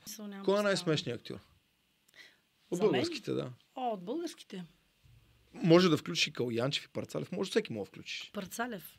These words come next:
Speaker 2: Нали?
Speaker 1: Да.
Speaker 2: Е, добре, моля да кажеш сега,
Speaker 1: Е,
Speaker 2: че този
Speaker 1: разбира се,
Speaker 2: човек не е
Speaker 1: че и
Speaker 2: добър актьор,
Speaker 1: Калоянчев
Speaker 2: при
Speaker 1: има.
Speaker 2: положение, че е, е
Speaker 1: Знаеш ли
Speaker 2: както е
Speaker 1: кой?
Speaker 2: това.
Speaker 1: Георги Русев ми е много любим на мен
Speaker 2: Добре.
Speaker 1: актьор. Натка Тодорова също ми е.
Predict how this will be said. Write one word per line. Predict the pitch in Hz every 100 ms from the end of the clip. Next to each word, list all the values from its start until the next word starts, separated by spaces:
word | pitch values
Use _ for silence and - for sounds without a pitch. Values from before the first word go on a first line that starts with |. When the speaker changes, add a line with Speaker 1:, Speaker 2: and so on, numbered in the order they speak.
| -
Speaker 2:
Нали? | 104 107 113 _ _ -
Speaker 1:
Да. | 170 165 165 _ - - - - - - - - - _ _ _ _ _
Speaker 2:
Е, | -
добре, | 147 214
моля | 202 233
да | 220
кажеш | 220 180
сега, | 208
Speaker 1:
Е, | 196
Speaker 2:
че | 165
този | 202
Speaker 1:
разбира | 214
се, |
Speaker 2:
човек | 196 240
не | 202
е |
Speaker 1:
че |
и | 202
Speaker 2:
добър | 165
актьор, | 208
Speaker 1:
Калоянчев | 202 190 156 - -
Speaker 2:
при |
Speaker 1:
има. | 160
Speaker 2:
положение, | 156 151 160 180 151
че | 143 196 165 _ _ _ _ _ _
е, | 156
е | 151 - - -
Speaker 1:
Знаеш | 220 269
ли | 370
Speaker 2:
както | 381
е | 269
Speaker 1:
кой? |
Speaker 2:
това. | 208
Speaker 1:
Георги | 233 254 208
Русев | 220 240 190
ми | 190
е |
много | 180 170 170
любим | 156 160
на | 160
мен | 160 156
Speaker 2:
Добре. | 156
Speaker 1:
актьор. | - 175 233
Натка | 226 202 202 -
Тодорова | - 170 160 175 185
също | 190 190 - 190
ми | 190
е. | 190